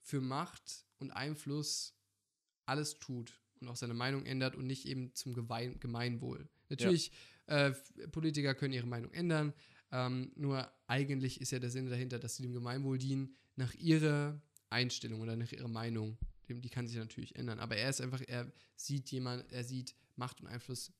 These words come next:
Speaker 1: noch bedeutender und möchte eben dementsprechend weiter nach oben. Ähm, ge-,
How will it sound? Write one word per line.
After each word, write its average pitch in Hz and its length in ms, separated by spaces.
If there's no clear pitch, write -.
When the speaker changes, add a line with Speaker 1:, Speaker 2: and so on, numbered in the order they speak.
Speaker 1:
noch 123 160
bedeutender 117 760
und 117 180
möchte 117 240
eben 113 180
dementsprechend 117 640
weiter 113 260
nach 113 160
oben. 113 360
Ähm, 123 640
ge-, 131 180